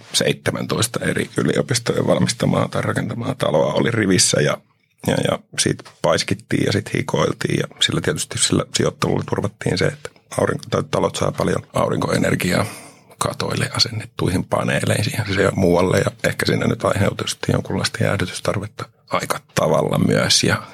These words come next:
sitten ollaan siinä tilanteessa, että käytetään aurinkoenergiaa sen koneen pyörittämiseen, joka sitten taloa viilentää, ja, ja, ja sitten mitenkään suunnittelematta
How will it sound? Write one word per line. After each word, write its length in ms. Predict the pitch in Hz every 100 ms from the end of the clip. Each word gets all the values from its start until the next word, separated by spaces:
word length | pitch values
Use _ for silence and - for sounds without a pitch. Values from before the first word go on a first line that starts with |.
| 240
sitten 360 | - - - -
ollaan 200 | - -
siinä 220 | - 60
tilanteessa, 680 | - - - - - - 113
että 240 | - - -
käytetään 400 | - 107 - 80
aurinkoenergiaa 960 | 82 65 69 - - - - - - -
sen 140 | -
koneen 380 | - 73 85 -
pyörittämiseen, 800 | - - - - 92 104 104 98
joka 200 | 107 -
sitten 180 | - -
taloa 360 | - 82 -
viilentää, 540 | 92 82 82 82 - 101
ja, 160 | 110 - - - - - - - - 87
ja, 80 |
ja 180 | 85 82 - - -
sitten 340 | 113 90 - 76 - -
mitenkään 440 | 95 - 90 90
suunnittelematta 840 | - 90 78 76 - 82 - -